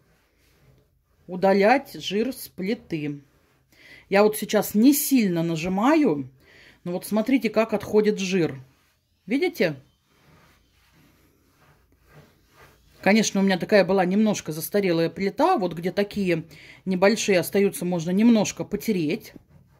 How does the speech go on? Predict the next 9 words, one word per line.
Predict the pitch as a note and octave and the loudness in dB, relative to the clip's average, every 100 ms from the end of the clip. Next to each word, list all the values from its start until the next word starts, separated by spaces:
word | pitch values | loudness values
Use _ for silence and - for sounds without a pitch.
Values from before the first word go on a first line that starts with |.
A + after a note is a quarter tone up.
| _ _ _ _ _ _ _ _ _ _ _ _ - | _ _ _ _ _ _ _ _ _ _ _ _ 0
Так, | A3 G#3+ | 0 0
в | - | -6
принципе, | G3+ F#3+ E3+ F3 F3+ | -4 -2 -4 -6 -8
вот | E3+ F3 | -6 -6
тут, | - D4+ - | -6 -6 -6
смотрите, | G3+ F#3 G3 E3 | -6 -4 -4 -6
как | - A3 A#3+ | -2 -2 -2
хорошо | G3+ F3+ - - F#3+ A#3 B3+ - _ _ _ _ _ _ _ | -4 -4 -4 -6 -2 0 -2 -6 _ _ _ _ _ _ _
отходит. | E3 E3 - - A3 C#4 F3 - | -10 -10 -8 -4 0 0 -2 -6